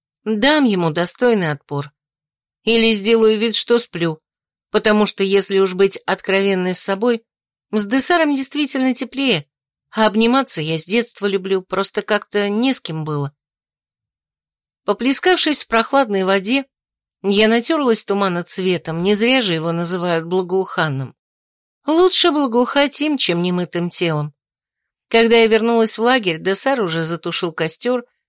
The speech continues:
закопал все кости, чтобы не приманить насекомых до других незваных гостей, и ждал меня с лукавой улыбкой на лице.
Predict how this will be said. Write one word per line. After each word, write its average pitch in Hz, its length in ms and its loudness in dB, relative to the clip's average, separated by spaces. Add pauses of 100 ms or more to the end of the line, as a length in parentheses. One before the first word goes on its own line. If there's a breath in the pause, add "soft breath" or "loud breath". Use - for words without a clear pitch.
(260)
закопал 226 520 0
все - 220 0
кости, 247 380 -4
чтобы 214 300 0
не 214 100 2
приманить 208 500 0
насекомых 190 680 -2
до 165 120 -6
других 180 420 -4
незваных 170 500 -2
гостей, 165 520 -4 (520)
и 208 140 2
ждал 262 380 2
меня 269 300 2
с - 100 2
лукавой 240 560 2
улыбкой 240 420 0
на 220 120 0
лице. 214 460 -2